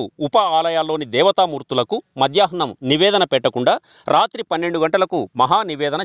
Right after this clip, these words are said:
చేస్తారు. ప్రధాన ఆలయంలో స్వామి, అమ్మవార్లకు రాత్రి పన్నెండు గంటల వరకు మహాన్యాసకపూర్వక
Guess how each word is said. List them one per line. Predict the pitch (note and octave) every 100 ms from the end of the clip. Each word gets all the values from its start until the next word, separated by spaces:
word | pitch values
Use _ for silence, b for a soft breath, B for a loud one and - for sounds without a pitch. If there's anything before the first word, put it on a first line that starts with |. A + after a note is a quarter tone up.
| -
చేస్తారు. | A2+ - F2 - _ _ b b b
ప్రధాన | C#3+ E3+ A3 A#3
ఆలయంలో | G#3+ G#3 G3 F#3+ A3+ - -
స్వామి, | D#3 F3+ G3+ A3 D#3+
అమ్మవార్లకు | E3 E3+ D#3+ D#3 D#3 E3 E2+ b b D3
రాత్రి | G3+ - G3
పన్నెండు | D#3 E3+ E3+
గంటల | D3+ F#3 F3+
వరకు | C#3+ F3 G3+ - b C3+
మహాన్యాసకపూర్వక | D#3 G3+ A#3 A#3 - D#3+ F3+ F3 E3 D#3